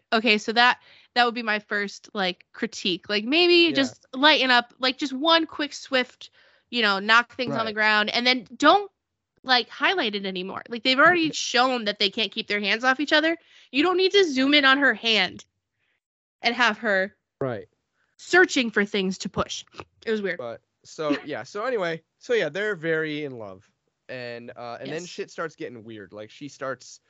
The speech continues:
Speaker 2: thinking things are off, and her f-, 'cause her friend Margaret
Speaker 1: Yes.
Speaker 2: uh, has had some kind of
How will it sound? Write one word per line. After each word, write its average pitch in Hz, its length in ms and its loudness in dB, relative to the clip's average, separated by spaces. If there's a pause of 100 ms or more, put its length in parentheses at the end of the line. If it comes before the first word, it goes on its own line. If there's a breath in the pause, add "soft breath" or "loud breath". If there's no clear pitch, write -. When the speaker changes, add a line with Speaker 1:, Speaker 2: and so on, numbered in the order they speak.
(560)
Speaker 2:
thinking 135 260 -10
things 127 240 -14
are 117 140 -14
off, 120 520 -8 (140)
and 117 160 -14
her 123 100 -12
f-, - 160 -18 (140)
'cause 135 160 -18
her 113 140 -12
friend 123 320 -12
Margaret 113 520 -10 (400)
Speaker 1:
Yes. 180 380 -6
Speaker 2:
uh, 107 340 -4 (400)
has 123 420 -14 (600)
had 165 240 -8
some 185 160 -10
kind 147 220 -8
of 117 160 -14